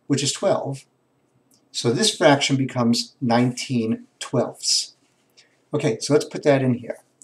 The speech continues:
That means I'm going to have x to the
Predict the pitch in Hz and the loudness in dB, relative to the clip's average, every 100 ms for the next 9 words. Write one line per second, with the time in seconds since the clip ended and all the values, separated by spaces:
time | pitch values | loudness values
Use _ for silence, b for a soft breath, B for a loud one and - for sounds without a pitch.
0 | _ B B B _ - 220 190 - 147 | _ B B B _ 4 4 0 0 2
1 | 127 139 165 - 143 135 123 120 117 _ | 4 4 2 -2 -2 -2 0 0 -4 _
2 | _ _ _ 139 151 - - - - _ | _ _ _ -2 -2 0 0 0 -4 _
3 | _ _ _ - 147 135 123 110 117 117 | _ _ _ -2 2 4 2 2 2 2
4 | 117 | -2